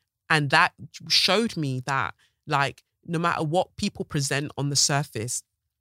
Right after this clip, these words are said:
we never really know what they're going through and how much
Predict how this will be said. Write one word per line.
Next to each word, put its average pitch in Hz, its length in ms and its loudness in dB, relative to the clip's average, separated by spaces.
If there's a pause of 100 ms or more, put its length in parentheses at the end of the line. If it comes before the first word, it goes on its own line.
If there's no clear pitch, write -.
(440)
we 151 140 4
never 160 280 4
really 160 300 -2
know 147 240 0
what 139 200 -6
they're 127 140 0
going 143 360 0
through 143 360 -8 (220)
and 143 160 2
how 156 260 2
much 156 480 0